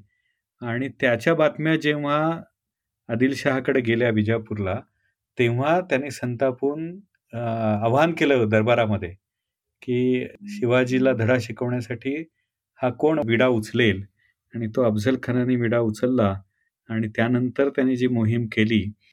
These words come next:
त्या मोहिमेचं भन्नाट किंवा जबरदस्त वर्णन खास बाबासाहेब पुरंदरेंच्या आवाजामध्ये आपण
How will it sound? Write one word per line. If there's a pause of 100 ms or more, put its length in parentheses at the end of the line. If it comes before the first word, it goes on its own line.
(140)
त्या
मोहिमेचं (440)
भन्नाट (220)
किंवा (100)
जबरदस्त
वर्णन (600)
खास
बाबासाहेब
पुरंदरेंच्या
आवाजामध्ये
आपण